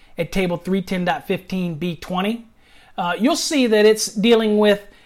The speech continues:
the ampacities, and that's an ampacity table that you're probably very familiar with when, when you were thinking about looking at three ten dot fifteen B sixteen. This one is specifically for, uh, messenger-supported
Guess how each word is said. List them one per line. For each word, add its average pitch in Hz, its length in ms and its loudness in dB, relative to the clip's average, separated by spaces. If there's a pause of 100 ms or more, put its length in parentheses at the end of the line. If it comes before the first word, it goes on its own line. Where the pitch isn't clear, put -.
(140)
the 190 140 -2
ampacities, 190 760 -2
and 185 80 -2
that's 202 140 0
an 247 80 0
ampacity 254 480 0
table 190 300 2
that 185 160 -2
you're 180 80 -2
probably 202 340 2
very 170 240 4
familiar 302 420 2
with 190 320 4
when, 196 180 -2 (100)
when 190 140 -2
you 180 100 0
were 180 160 -2
thinking 208 360 -4
about 180 280 0
looking 196 240 2
at 165 100 -12
three 196 160 0
ten 190 180 -4
dot 170 160 -4
fifteen 190 340 -2
B 240 140 4
sixteen. 147 540 -8 (440)
This 240 360 4
one 349 180 2
is 269 120 4
specifically 202 1120 -2 (600)
for, 202 560 8 (440)
uh, 180 440 -4 (160)
messenger-supported 226 1400 2